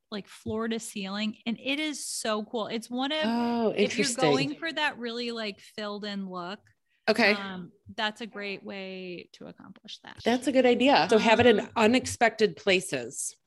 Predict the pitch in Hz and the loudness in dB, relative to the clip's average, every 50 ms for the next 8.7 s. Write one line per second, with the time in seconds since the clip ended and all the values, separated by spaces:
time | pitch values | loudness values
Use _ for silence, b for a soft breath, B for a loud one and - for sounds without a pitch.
0 | _ _ _ _ - 226 226 226 254 240 - - 254 254 254 294 294 240 - - | _ _ _ _ -12 -10 -8 -8 -8 -8 -6 -8 -8 -8 -6 -10 -12 -12 -10 -8
1 | 214 196 185 - 220 196 202 202 196 202 - 208 196 190 202 202 202 202 196 - | -8 -8 -6 -8 -10 -10 -8 -8 -8 -8 -8 -10 -8 -6 -6 -8 -8 -10 -10 -10
2 | - 226 208 202 196 196 190 202 196 - - - 214 - - 208 - - - - | -8 -8 -8 -6 -4 -2 -4 -4 -4 -8 -10 -10 -10 -10 -10 -12 -14 -14 -12 -8
3 | 202 180 175 180 - - - 214 214 208 208 220 214 - - 185 175 165 - 185 | -6 -6 -6 -8 -10 -14 -12 -10 -8 -6 -6 -6 -8 -8 -12 -12 -10 -8 -8 -8
4 | - 190 208 226 B B B B B B B 220 - - 285 277 294 294 381 381 | -6 -6 -6 -8 B B B B B B B -10 -6 -4 -4 -4 -4 -6 -6 -2
5 | 311 247 240 247 254 269 - - - - - _ _ _ - - 240 226 _ - | 0 2 2 2 0 -2 -6 -10 -12 -14 -18 _ _ _ -8 -8 -8 -8 _ -8
6 | 226 220 214 226 220 226 233 226 226 233 220 - 196 214 220 220 233 247 - - | -8 -6 -6 -6 -6 -4 -2 -2 0 -2 -4 -6 -8 -6 -4 -4 -4 -4 -4 -4
7 | 233 233 247 277 285 269 - - 214 214 208 202 - - 214 214 208 - 220 214 | -4 -4 -2 -2 -2 -4 -2 -2 -2 -2 -2 -4 -8 -10 -8 -8 -8 -8 -10 -12
8 | 202 - 202 196 185 175 175 190 208 240 254 233 - | -12 -12 -10 -8 -8 -6 -6 -6 -8 -8 -10 -12 -16